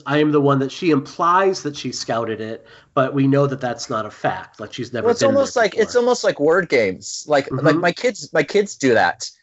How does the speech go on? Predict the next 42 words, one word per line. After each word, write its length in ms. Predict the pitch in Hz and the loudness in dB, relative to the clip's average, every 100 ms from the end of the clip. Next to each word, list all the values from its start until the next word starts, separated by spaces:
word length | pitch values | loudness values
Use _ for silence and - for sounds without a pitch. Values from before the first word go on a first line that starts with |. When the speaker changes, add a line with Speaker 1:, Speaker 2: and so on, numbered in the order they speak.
| _ | _
Speaker 2:
I 120 | 156 | 0
hear, 160 | 160 214 | 2 2
Speaker 1:
Mm-hmm. 120 | 165 | 4
Speaker 2:
I 80 | 180 | 2
hear 160 | 190 190 | 2 2
one 140 | 180 | 0
of 60 | 175 | 2
my 120 | 160 | 0
kids, 400 | - 170 156 - | 2 0 0 0
like, 300 | 147 127 - - | 0 0 -8 -2
you 120 | 151 | 2
know, 140 | 127 | 2
hit 220 | 131 175 | 2 0
my 140 | 151 131 | 2 2
other 160 | 139 | 2
kid, 300 | 156 135 117 | 2 2 4
and 140 | 113 117 | 4 2
I'll 80 | 120 | 0
say, 300 | - 120 113 | 0 -2 -2
"What 240 | 123 147 | 0 2
happened?" 280 | 175 131 110 _ _ _ - | 2 -2 -6 _ _ _ -2
"Uh, 280 | 139 143 143 | 2 2 2
well, 200 | 160 143 | 2 2
they 200 | 165 247 | 2 0
did 220 | 226 117 | 0 0
that." 300 | 131 180 147 | 2 2 0
It's 100 | 147 | -4
like, 200 | - - - | -8 -8 -4
Speaker 1:
Hmm. 80 | |
Speaker 2:
no, 360 | 143 254 156 - _ _ _ | 0 2 2 0 _ _ _
responsibility, 880 | 160 - 180 175 196 202 226 135 104 | -6 0 0 2 0 2 2 2 2
you 140 | 113 | 2
know? 240 | 127 185 | 4 2
Speaker 1:
Right. 360 | 117 113 110 98 - | 0 -2 -4 -6 -2
Speaker 2:
Like, 160 | 180 139 | 0 0
Speaker 1:
Good 140 | - | 0
point. 320 | 127 107 90 | -2 -2 -2
Speaker 2:
like, 260 | 196 208 - _ _ _ | -2 -2 -4 _ _ _
I, 160 | 196 240 | 0 2
I 100 | 233 | 0
think, 380 | 233 302 - - _ _ | 0 -4 -6 -12 _ _
like, 380 | - 208 247 - | 0 2 2 -4